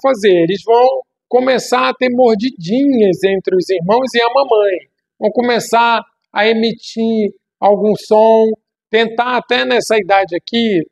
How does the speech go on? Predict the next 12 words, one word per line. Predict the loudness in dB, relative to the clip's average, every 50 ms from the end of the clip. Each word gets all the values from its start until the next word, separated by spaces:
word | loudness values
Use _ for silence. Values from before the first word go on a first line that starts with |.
| _ _ _
depois | -4 -2 0 2 0 0
dos | 2 0 -4 -4 -4
trinta | -4 -4 -2 0 -2 -2
dias, | -2 -2 -4 -4 -4 -4 -2
dar | -2 -4 -2
pequenos | -4 -8 -4 -4 -4 -2 -2 -2 -2 0
latidinhos. | 0 0 0 0 -4 -8 -16 -12 -8 -6 -4 -4 -4 -4 -6 -6 -8 -10 _ _ _ _ _ _ _
Eles | -4 -4 -4 0
vão | 0 0 0 0
se | -4 -6 -8 -6
comunicar | 0 0 0 2 2 0 2 0 0 -2 -2 -2 -2 -2 -2
agora | -4 0 2 2 4 4 2 0 -2 -4